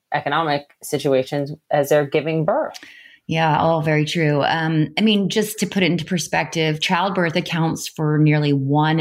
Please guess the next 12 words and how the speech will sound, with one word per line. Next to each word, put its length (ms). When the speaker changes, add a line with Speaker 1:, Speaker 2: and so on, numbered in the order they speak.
Speaker 2:
out 160
of 160
four 340
hospital 600
stays 320
in 80
this 120
country. 600
So 160
you 200
really 200
can't 340